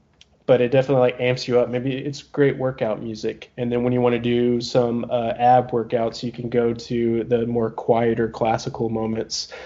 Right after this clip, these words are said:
Uh, but when it gets to, like, the Hans Zimmer aggressive string sounds, um, that sound like The Dark Knight, then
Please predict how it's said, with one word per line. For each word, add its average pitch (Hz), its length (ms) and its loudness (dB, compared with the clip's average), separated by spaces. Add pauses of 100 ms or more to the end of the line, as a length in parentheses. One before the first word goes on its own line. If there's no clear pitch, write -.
(180)
Uh, 110 220 4
but 117 160 4
when 120 100 4
it 120 80 2
gets 120 200 0
to, 127 160 -2
like, 113 260 0
the 110 200 4 (340)
Hans 131 420 4
Zimmer 123 880 0 (420)
aggressive 123 640 2
string 127 840 0
sounds, 117 1080 -2
um, 117 380 2
that 113 280 -2
sound 120 200 2
like 113 100 0
The 117 80 0
Dark 113 260 0
Knight, 120 480 -4
then 117 480 -4